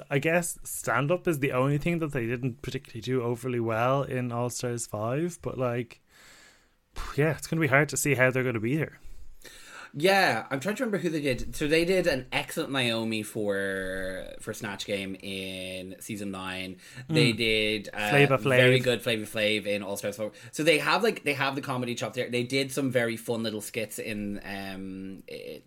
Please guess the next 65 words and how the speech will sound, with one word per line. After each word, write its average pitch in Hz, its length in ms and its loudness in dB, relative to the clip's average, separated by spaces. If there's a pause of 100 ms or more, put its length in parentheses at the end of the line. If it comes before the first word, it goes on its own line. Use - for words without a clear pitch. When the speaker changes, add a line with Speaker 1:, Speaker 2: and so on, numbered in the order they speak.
Speaker 2:
i-, - 20 -20
in, 90 380 -12
in, 101 240 -10
in 104 140 -10
season 117 220 -6
nine. - 440 -8
See, 180 100 2
season 254 320 4
nine 170 280 2
was, 127 240 0
like, 123 160 0
season 160 260 2
nine 147 140 2
was 123 100 2
a 120 60 -2
real 104 100 2
high 113 220 -2
point 98 320 -8
for 104 100 -10
the 98 60 -12
s-, - 140 -12
for 156 80 2
the 151 160 8
Speaker 1:
Mm. 127 60 2
Speaker 2:
show 107 160 -2
as 98 100 -8
well. 107 120 -2
Like, 101 160 -4
it 113 100 -6
really, 117 520 -2 (200)
like, 110 300 -4
the 120 140 -4
best 117 320 0
of 127 60 -6
the 120 40 0
best 107 280 -2
in 110 60 -10
terms 98 220 -8
of 101 80 -14
queens 110 460 -2
and, 104 100 -2
like, 101 140 0
really 104 340 -2
excellent 107 340 -6
challenges 110 500 -4
as 101 140 -4
well. 101 440 0 (240)
Whereas 135 180 8
Speaker 1:
Yeah. 131 60 6
Speaker 2:
All 120 100 4
Stars 127 300 2
five 113 500 2 (240)
was 117 160 -2
a 117 60 -4
bit 110 160 -4
muddled, 120 580 -2
so 110 440 2 (580)
Speaker 1:
Mm. 117 80 -8
Speaker 2:
the, 87 420 -8
I, 120 220 -4
I, 117 180 -2
like, 123 140 -4
I 123 120 2
can 120 160 -2
barely, 113 440 -2